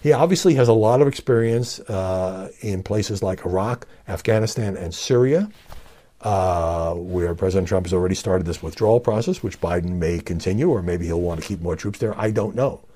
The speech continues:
But to say, "Well, he doesn't really know anything about China," you know, you can't have any single person be the nominee for Secretary of Defense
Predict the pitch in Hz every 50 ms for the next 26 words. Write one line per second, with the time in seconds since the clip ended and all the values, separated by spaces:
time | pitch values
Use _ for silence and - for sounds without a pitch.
0 | - - - - - - - - - 170 - 214 - 262 247 240 226 226 220 208
1 | 220 208 214 214 208 202 185 185 180 175 - 165 160 147 123 - - - 147 156
2 | 165 165 165 165 175 180 185 190 190 185 170 170 202 202 - - 220 254 247 254
3 | 262 202 185 180 196 220 220 208 - - - 185 180 180 180 170 - - 151 151
4 | 147 - 104 104 - - - - - - - - 120 120 113 113 117 120 143 160
5 | 156 160 151 147 - 147 127 - 135 127 - 143 131 120 117 - - 175 180 165
6 | -